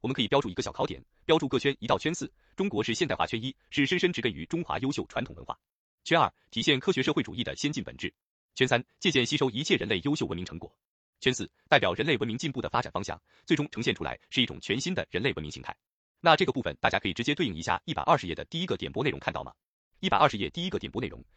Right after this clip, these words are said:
体现出中国式现代化呢，既是基于自身国情的，又是借鉴各国经验的，既传承了历史文化，又融合了现代文明，然后具有中国特色，符合中国实际的现代化是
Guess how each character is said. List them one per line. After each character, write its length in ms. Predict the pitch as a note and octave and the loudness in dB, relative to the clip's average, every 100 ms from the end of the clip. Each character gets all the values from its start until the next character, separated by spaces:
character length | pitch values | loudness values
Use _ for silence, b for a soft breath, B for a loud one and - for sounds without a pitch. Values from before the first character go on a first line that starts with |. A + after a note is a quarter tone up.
| _ | _
体 100 | - | 0
现 140 | B2+ B2 | 0 2
出 140 | A#2+ | -2
中 140 | - F#3+ | -2 -4
国 120 | F2 | -4
式 80 | G#2+ | -2
现 160 | G3 | -2
代 80 | C#2+ | -2
化 140 | - | -4
呢， 80 | - _ _ _ | -6 _ _ _
既 100 | G3 | -4
是 160 | D#3 A2 | -2 -2
基 120 | C#3 | -2
于 100 | A2+ | -2
自 100 | F3+ | -2
身 100 | C#3+ | -2
国 140 | - | -2
情 120 | - C#2+ | -4 -6
的， 140 | - b | -10 b
又 100 | F3+ | 2
是 120 | E3 C3 | 2 2
借 100 | B2 | 0
鉴 140 | G#2 | 0
各 120 | G3+ | -2
国 120 | G2+ | -2
经 100 | D3+ E3+ | -4 -4
验 100 | - | -6
的， 140 | - b | -10 b
既 140 | - F#3 | -2 -2
传 140 | - | -2
承 100 | - | -4
了 60 | F2 | -4
历 100 | F#3+ | -4
史 100 | - | -6
文 100 | D2 | -6
化， 180 | - - b | -6 -8 b
又 140 | E3 A2 | -2 -2
融 140 | B2 | -2
合 120 | A2 | -4
了 80 | A#2+ | -4
现 180 | - B3 | -2 -2
代 80 | D2+ | -4
文 100 | E2 | -8
明， 180 | - B1 b - | -12 -16 b -2
然 120 | - | 0
后 120 | F2 | 0
具 100 | - | -4
有 100 | F2 | -6
中 140 | - G3 | -4 -4
国 120 | F#2 | -4
特 100 | E2+ | -6
色， 160 | - - b - | -8 -14 b -4
符 100 | F3+ | 0
合 140 | A2+ | 2
中 140 | G3 | 2
国 100 | E3 | -2
实 160 | A2+ A2+ | -2 -2
际 80 | - | -2
的 80 | F#2+ | -2
现 140 | F#3+ | -2
代 80 | C#2+ | -2
化 160 | - - | -8 -8
是 160 | - | -8